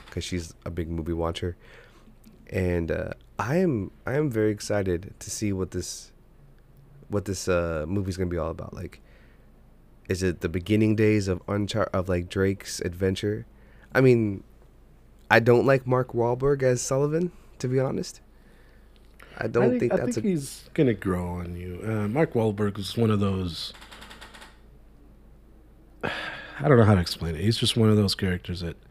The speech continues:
Speaker 2: the more you watch him, the more you like him and stuff.
Speaker 1: I've
Speaker 2: Uh,
Speaker 1: seen a lot of his movies. I just don't <laughs> like him.
Speaker 2: Oh, you just don't like him? Yeah, there's, it's one of those. I guess he's probably one of those, like, you, you like him or you don't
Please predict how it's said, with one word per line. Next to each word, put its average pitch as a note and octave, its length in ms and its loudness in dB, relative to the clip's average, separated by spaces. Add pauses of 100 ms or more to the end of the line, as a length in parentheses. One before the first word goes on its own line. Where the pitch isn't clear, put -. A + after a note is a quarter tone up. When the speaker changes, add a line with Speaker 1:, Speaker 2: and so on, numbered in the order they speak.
(520)
Speaker 2:
the A2 80 4
more A#2+ 240 10
you A2 140 6
watch F#2+ 360 2
him, A#2+ 240 0
the G#2 80 -4
more F#2+ 460 -2 (540)
you G2+ 80 4
like F#2 260 0
him F#2 120 -2
and F#2+ 100 -2
stuff. - 420 -2 (1000)
Speaker 1:
I've E3 100 4
Speaker 2:
Uh, - 40 -2
Speaker 1:
seen G#3 120 4
a D3+ 60 6
lot G#2+ 180 6
of G2 60 2
his F2+ 120 -2
movies. E2 520 0 (200)
I - 260 -4
just - 200 -8 (100)
don't A#2 240 -2
<laughs> - 0 -
like F#2+ 300 -6
him. D3 180 6 (200)
Speaker 2:
Oh, G2 60 8
you G#2+ 140 2
just - 200 -4
don't A2 180 4
like - 160 -8
him? - 60 -10 (1300)
Yeah, G#2+ 140 4
there's, A2+ 260 0
it's B2 200 -2
one C3 120 8
of G2+ 60 6
those. F#2 260 0
I G2 120 -4
guess G#2 180 -2
he's A#2 160 0
probably A#2 280 6
one G#2 140 4
of G2+ 60 2
those, F#2+ 160 0
like, F#2 100 -4
you, F2+ 140 -6
you E2+ 460 -10
like F#2+ 220 -6
him F#2 120 -6
or E2+ 60 -8
you F2 100 -12
don't - 260 -16